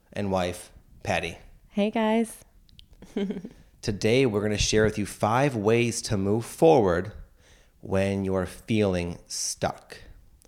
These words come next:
Speaker 1: We all know what it's like to be stuck, and no one likes it. It's
Speaker 2: Nope.
Speaker 1: not fun.
Speaker 2: <laughs>
Speaker 1: It's funny. It's like, uh, reminds me, it's kind of a loose analogy that popped in my head. It's like a lot of us, we're, we're working hard to retire.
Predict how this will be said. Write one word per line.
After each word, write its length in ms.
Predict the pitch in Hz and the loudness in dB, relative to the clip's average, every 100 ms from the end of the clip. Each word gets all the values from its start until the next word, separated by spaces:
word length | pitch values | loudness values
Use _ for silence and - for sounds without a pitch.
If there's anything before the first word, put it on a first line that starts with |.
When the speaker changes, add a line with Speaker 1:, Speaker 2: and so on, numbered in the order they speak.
| - | -4
Speaker 1:
We 100 | 95 | 0
all 180 | 117 | 2
know 160 | 139 143 | 4 8
what 140 | 143 | 6
it's 160 | 131 - | 6 2
like 180 | 127 123 | 2 2
to 60 | 113 | -2
be 140 | 113 | -4
stuck, 580 | - - 110 95 - - - - - _ - | -4 -2 -2 -2 -6 -20 -20 -20 -20 _ -14
and 100 | 87 | -6
no 100 | 98 | -4
one 180 | 113 | -2
likes 320 | 107 95 - - | -4 -6 -8 -14
it. 140 | - | -6
It's 220 | - 180 180 | -4 -4 -6
Speaker 2:
Nope. 80 | 190 | -6
Speaker 1:
not 340 | 196 - - | -6 -8 -10
fun. 760 | 90 - - 196 185 156 185 - | -8 -8 0 4 4 2 -6 -8
Speaker 2:
<laughs> 40 | - - - - - - - - - | -18 -18 -18 -20 -20 -20 -20 -20 -18
Speaker 1:
It's 160 | - - | -12 -6
funny. 320 | - 113 92 | 0 0 0
It's 180 | 87 - | -4 -4
like, 320 | 95 92 - | -2 -2 -2
uh, 220 | 92 87 | -2 0
reminds 420 | 95 113 117 113 98 | 0 0 0 -2 -2
me, 320 | 104 101 95 - | -2 -2 -6 -10
it's 140 | 147 135 | -8 -4
kind 160 | 147 120 | 0 0
of 60 | |
a 60 | 101 | 0
loose 300 | 98 104 - | -2 -4 -4
analogy 420 | 92 87 87 95 | -6 -4 -6 -6
that 160 | 90 - | -8 -6
popped 260 | 95 - | -8 -6
in 80 | 87 | -8
my 80 | 87 | -8
head. 400 | 85 90 87 87 - - - - - - - - | -6 -6 -6 -10 -20 -20 -20 -20 -20 -20 -20 -16
It's 200 | - 110 | -8 0
like 140 | 127 120 | 2 2
a 60 | |
lot 220 | 120 127 127 | 6 6 6
of 100 | 113 | 6
us, 280 | 113 - | 4 2
we're, 360 | 107 107 98 92 | 0 2 2 0
we're 340 | 92 101 95 95 | -2 0 0 0
working 400 | 95 135 139 127 | 2 2 2 -2
hard 500 | 104 127 131 131 110 | 2 4 6 4 0
to 80 | 113 | -4
retire. 640 | 104 - 107 95 87 85 | -4 -2 -2 0 -4 -8